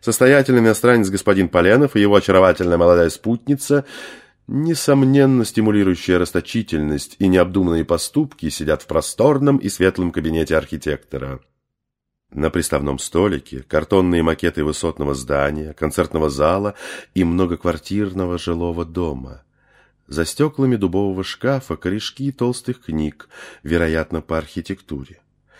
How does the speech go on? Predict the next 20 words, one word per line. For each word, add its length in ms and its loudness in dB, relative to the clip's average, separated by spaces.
Сам 400 2
пан 300 2
инженер 440 0
Рокос 640 -4
монументально 760 2
восседает 540 2
в 40 -12
высоком 440 -4
кресле, 540 -6
попирая 420 2
локтями 460 0
полированную 600 0
столешницу 800 -4
и 100 0
облокотившись 960 -6
пухлым 580 -6
подбородком 920 -4
на 140 -4
переплетенные 800 -4
пальцы. 600 -12